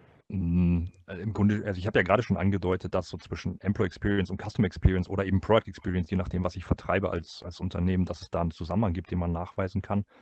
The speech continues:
Äh, von daher muss ich das, glaub ich, alles global betrachten. Also, ich muss mir über alle diese Experience-Bereiche,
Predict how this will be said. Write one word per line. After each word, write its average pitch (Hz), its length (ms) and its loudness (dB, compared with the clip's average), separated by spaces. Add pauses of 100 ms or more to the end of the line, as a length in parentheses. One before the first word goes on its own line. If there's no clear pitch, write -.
(400)
Äh, 87 200 -6
von - 180 -6
daher 90 220 -4
muss 92 400 0
ich 95 80 -6
das, 90 180 -6
glaub 95 160 -2
ich, 87 120 -8
alles 98 200 -6
global 90 380 -2
betrachten. 90 500 -6
Also, 80 100 -4
ich 80 100 -10
muss 95 180 -4 (840)
mir 90 340 -6 (160)
über 92 340 -8
alle 101 340 -2
diese 92 240 -6
Experience-Bereiche, 87 1300 -4